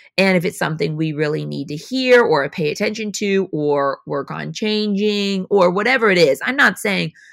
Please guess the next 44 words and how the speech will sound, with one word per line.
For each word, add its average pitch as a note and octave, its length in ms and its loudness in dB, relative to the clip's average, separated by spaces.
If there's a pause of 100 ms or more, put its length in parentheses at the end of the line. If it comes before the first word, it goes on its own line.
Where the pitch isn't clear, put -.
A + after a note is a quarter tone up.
(220)
block F#3+ 340 2
out F3 200 6
everything E3 560 2
and D#3 140 -4
live E3+ 140 4
in E3 140 0
your D#3 160 -2
own D3+ 240 -4
world E3 540 4
like F3 240 2
you're, D#3 260 2
you F#3+ 140 0
know, E3+ 340 0
king, F3 220 4
queen E3+ 260 0
of D#3+ 60 0
the - 80 0
castle. G3 640 4 (580)
I'm C4+ 260 6
just B3 240 0
saying D#3+ 500 4 (360)
decide G#3 440 4
what F3 180 6
it C#3+ 100 2
is. B1 220 -8
So A3 140 6
first, D#4 360 4
run A3+ 200 4
it A3+ 100 0
through F#3+ 120 0
your D#3+ 160 2
filter. - 360 -10 (280)
Filter. - 380 0 (300)
Have F#3+ 260 2
no D4 260 0
ego, G3+ 640 4 (320)
you E3+ 160 2
know, D3+ 160 0
be A3 180 -2
realistic B3 460 2
with G3+ 160 -2
yourself D#3 640 0
and F3 300 -4
think, G#3 400 -2